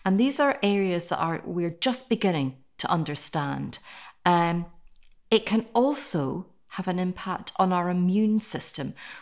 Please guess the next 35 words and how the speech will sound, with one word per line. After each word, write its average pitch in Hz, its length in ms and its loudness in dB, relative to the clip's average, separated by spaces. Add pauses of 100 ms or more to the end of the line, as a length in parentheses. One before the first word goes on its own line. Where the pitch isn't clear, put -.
which 214 240 0
is - 320 0
why 190 640 0 (480)
diet 247 520 4
is 202 140 0
becoming 196 500 -2
so - 680 2
important. 202 640 2
It's - 180 0
not 240 320 2
just 240 380 2
about 175 280 -2
managing 170 540 -2
our 151 160 -4
weight. 147 320 -2 (320)
And 175 80 0
we 185 140 4
also 208 320 4
know 180 220 4
about 160 260 0
the 185 80 2
links 175 340 2
between 160 420 -4
diet 160 400 2
and 160 120 -2
our 156 100 -2
chances 160 540 -4
of 147 160 -6
stroke - 760 4
and 151 160 -2 (320)
heart 214 320 6
attack 185 380 -2
and 156 140 -6
so 160 260 2
on. 139 280 0